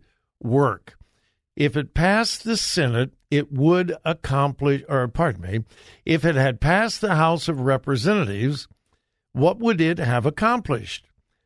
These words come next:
Zero. Nothing. Because it has to go to the Senate.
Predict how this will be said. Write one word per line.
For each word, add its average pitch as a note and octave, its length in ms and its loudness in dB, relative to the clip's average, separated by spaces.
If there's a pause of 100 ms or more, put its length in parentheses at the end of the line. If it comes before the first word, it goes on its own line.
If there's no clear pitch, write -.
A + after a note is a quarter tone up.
(300)
Zero. C3 920 0 (540)
Nothing. C3+ 1080 0 (1080)
Because E3 280 0
it F3 60 0
has G3+ 260 2
to G3 100 -4
go G3 140 4
to F3+ 40 -2
the F#3 160 0
Senate. B3 440 -2